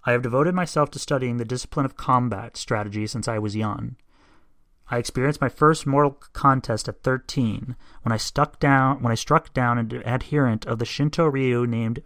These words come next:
Aramiya Kihi. This man killed someone when he was thirteen in combat, in a duel. That is, and, and he never stopped.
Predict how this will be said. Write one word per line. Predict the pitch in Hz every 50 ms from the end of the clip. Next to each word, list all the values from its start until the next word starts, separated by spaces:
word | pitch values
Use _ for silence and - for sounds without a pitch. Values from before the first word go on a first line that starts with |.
| -
Aramiya | - 117 117 113 127 131 131 135 135 135 131 127 - -
Kihi. | - 131 - - 120 110 110 - - - - - _ - _ - - - - - - - - - - - - - - - -
This | 143 - -
man | 170 160 156
killed | - - - 147 147 139
someone | - 139 123 120 117 113
when | 110
he | 110 107
was | 104 -
thirteen | - 117 107 - - - - 113 - 135 135 - - - - - - - -
in | - 127 123 113 107 104 104 104 - - -
combat, | - - 139 123 104 95 110 - - - - - - - - - - - - - - - - - - -
in | 135 123
a | 113
duel. | 101 95 120 131 110 92 - - - - - - - - - - - - - - - - - - - - - - - - - - - - - - - - - - - - - - - -
That | 120 127
is, | 160 135 104 95 - - - - - - - - - - - - - -
and, | 139 139 135
and | 120 127 151
he | 139
never | 147 151 139 117
stopped. | - - - 226 196 117 - - -